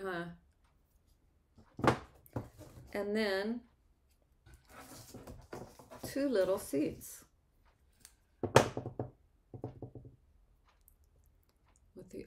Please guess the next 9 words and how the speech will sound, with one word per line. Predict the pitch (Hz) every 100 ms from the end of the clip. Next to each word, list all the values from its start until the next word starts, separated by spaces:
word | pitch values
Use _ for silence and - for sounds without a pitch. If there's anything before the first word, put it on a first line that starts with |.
| -
arbor | 202 226 220 180
above | 170 175 185 185
it. | 180 - _ - _ _ _
How | - - - -
cute. | 113 107 - - - _ _ _ _ _ _ - _ _ - _ - _ _ _ - _ - - - _ _ - - -
It's | - -
just | 214 - - - - -
so | - - 185 175 175 180 - - -
cute. | - 226 160